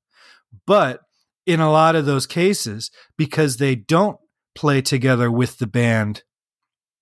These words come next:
on a regular basis, because they don't have a history of developing that musical instinct that longtime bands have, that Mick Avery had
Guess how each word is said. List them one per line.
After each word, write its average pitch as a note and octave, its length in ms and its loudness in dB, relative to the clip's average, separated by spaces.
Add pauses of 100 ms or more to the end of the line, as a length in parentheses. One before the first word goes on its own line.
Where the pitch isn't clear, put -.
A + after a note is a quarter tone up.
(420)
on C3 120 0
a A#2+ 60 0
regular A#2 380 0
basis, G2 600 -8 (960)
because C3+ 500 -2
they C#3 140 0
don't D#3 420 -2
have D3 280 0
a B2 160 -8
history B2 840 -2 (280)
of C3+ 120 0
developing C3+ 580 0
that C3 140 0
musical B2+ 520 -2
instinct C3+ 600 -2 (360)
that C3+ 160 0
longtime C3 580 0
bands A2+ 360 -2
have, A#2 260 -2
that B2+ 160 -2
Mick C3+ 260 0
Avery C3 440 0
had A2 380 -2